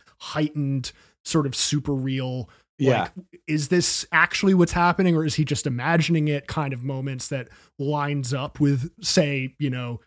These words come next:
Speaker 1: Mima seeing multiple versions of herself throughout Perfect Blue.
Speaker 2: Yes.
Speaker 1: And I think we're supposed to absolutely see that older man as, you know, Gin's potential future, and him coming across and taking care of that guy, admittedly, while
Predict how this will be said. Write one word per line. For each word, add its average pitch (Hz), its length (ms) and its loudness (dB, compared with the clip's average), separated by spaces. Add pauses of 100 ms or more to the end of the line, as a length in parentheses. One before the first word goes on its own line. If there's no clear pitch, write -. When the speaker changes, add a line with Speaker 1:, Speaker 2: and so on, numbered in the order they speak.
(260)
Speaker 1:
Mima 151 440 2
seeing 139 420 0
multiple 135 400 -4
versions 123 480 -4
of 120 80 -8
herself 117 420 -8
throughout 120 360 -10
Perfect 117 360 -10
Blue. 131 380 -2 (240)
Speaker 2:
Yes. 123 220 -2
Speaker 1:
And 165 80 4
I 170 60 6
think 185 280 0
we're 180 220 6
supposed 190 420 4
to 156 120 0
absolutely 151 540 0
see 131 600 -2
that 131 280 -2
older 135 520 -2 (120)
man 127 460 -4
as, 120 440 -4 (580)
you 156 100 4
know, 123 180 -2 (120)
Gin's 139 360 2
potential 131 680 -6
future, 156 680 -6 (480)
and 135 340 -4 (540)
him 190 300 2
coming 151 260 2
across 139 460 0
and 139 100 0
taking 135 300 -4
care 127 240 -6
of 120 80 -6
that 123 180 -4
guy, 120 300 -4
admittedly, 123 500 -4
while 117 260 -6